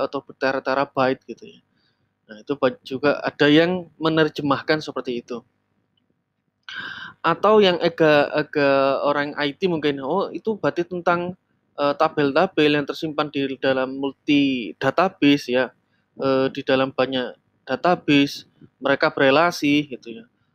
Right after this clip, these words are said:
Satu, misal satu part dari perusahaan mempunyai database nanti berelasi ke, eh, dat-, ke sebuah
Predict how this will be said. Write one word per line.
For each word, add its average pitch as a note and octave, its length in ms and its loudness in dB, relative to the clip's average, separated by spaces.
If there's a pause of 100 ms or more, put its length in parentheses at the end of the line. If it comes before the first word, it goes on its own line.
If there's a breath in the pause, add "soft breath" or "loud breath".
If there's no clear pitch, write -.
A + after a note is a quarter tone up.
(280)
Satu, D#3 960 -2
misal D#3+ 240 0
satu D3+ 400 -2
part - 320 -2
dari C#3+ 320 2 (260)
perusahaan D3 480 0
mempunyai D3+ 400 -6
database C3+ 480 -4
nanti C#3+ 240 -4
berelasi C#3 480 0
ke, D3 240 0 (560)
eh, C3+ 580 2 (120)
dat-, - 260 0 (240)
ke D3 220 4
sebuah - 340 -2